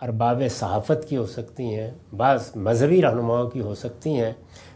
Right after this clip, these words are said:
इसलिए कि वो भी सोसाइटी की इस्लाह के लिए खड़े होते हैं। इस तरह की कोई चीज़ अगर है और उसके तजस्सुस के लिए कोई ज़राए आप अपनाते हैं तो ज़रूर अपनाएं।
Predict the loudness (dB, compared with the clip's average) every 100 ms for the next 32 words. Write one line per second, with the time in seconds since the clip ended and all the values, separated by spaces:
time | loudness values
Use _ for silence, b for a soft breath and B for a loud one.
0 | -18 -16 -6 -2 0 0 0 2 4 2
1 | 0 -6 -2 4 4 4 0 0 -4 2
2 | 4 6 4 0 -2 -4 -8 -14 -20 b
3 | b b -14 -2 0 0 -2 -8 -10 -12
4 | -16 b b b b -20 -18 -14 -2 4
5 | 6 6 2 2 2 2 0 0 0 0
6 | 0 0 0 0 0 -2 -2 -4 -6 -8
7 | -6 -4 -4 -4 -4 -6 -4 -6 -4 -4
8 | -6 -8 -6 -2 0 2 0 -4 -8 -8
9 | -8 -6 -8 -6 -6 -4 -2 -4 -4 -6
10 | -6